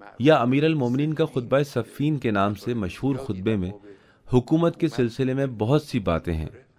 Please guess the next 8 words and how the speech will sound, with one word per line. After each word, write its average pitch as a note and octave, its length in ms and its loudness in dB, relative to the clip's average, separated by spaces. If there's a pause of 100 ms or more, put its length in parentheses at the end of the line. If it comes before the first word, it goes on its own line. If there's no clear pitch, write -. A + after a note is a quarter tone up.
(460)
امیر D3 220 4
المومنین C3 640 2
علیہ F#2+ 240 0
السلام G2+ 500 0
کا F#2+ 160 -6
ایک G2+ 220 -6
جملہ G#2+ 280 0
ہے D2+ 260 -2